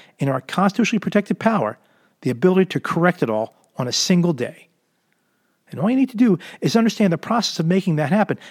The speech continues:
and stop letting the loud voices of ignorant minority distract you from your civic duty and protect that which has given us so much, so fast, for so long.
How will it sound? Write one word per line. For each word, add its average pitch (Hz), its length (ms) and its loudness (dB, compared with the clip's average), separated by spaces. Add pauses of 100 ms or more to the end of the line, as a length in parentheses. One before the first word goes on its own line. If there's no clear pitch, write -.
(140)
and 151 80 -2
stop 240 340 -4
letting 202 240 2
the 147 80 0
loud 180 300 0
voices 180 400 2
of 117 160 -4 (300)
ignorant 202 360 4
minority 143 540 2
distract 147 560 -2
you 135 60 -4
from 139 200 -6
your 135 60 -4
civic 156 380 -2
duty 208 340 -2 (500)
and 143 140 -6
protect 247 420 -2
that 190 140 0
which 165 160 0
has 147 100 -10
given 180 240 0
us 160 100 -2
so 220 260 0
much, 220 340 -2 (300)
so - 260 -2
fast, 240 420 -2
for 180 120 -4
so 202 240 0
long. 151 400 -2